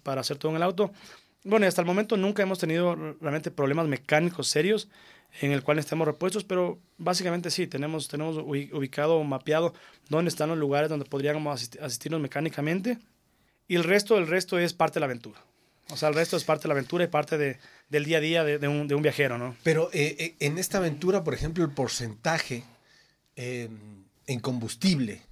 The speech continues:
Speaker 2: que tú tienes que precalcular, me imagino yo, ¿cuánto más o menos asignas tú es-, en este costo?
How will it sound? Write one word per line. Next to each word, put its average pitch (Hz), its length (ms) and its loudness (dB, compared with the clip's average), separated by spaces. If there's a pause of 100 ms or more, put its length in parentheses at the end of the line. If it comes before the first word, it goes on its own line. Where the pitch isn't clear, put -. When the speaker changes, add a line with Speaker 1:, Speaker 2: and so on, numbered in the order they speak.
(1500)
Speaker 2:
que 135 120 -2
tú 147 160 -4
tienes 156 320 0
que 117 240 2
precalcular, 135 800 0
me 120 80 -6
imagino 120 380 -8
yo, 139 260 -2 (960)
¿cuánto 180 380 2
más 147 180 -2
o 135 60 -2
menos 127 480 -2 (1300)
asignas 156 580 0
tú 147 180 0
es-, 127 240 -2
en 117 180 -4
este 117 220 -6
costo? - 320 -14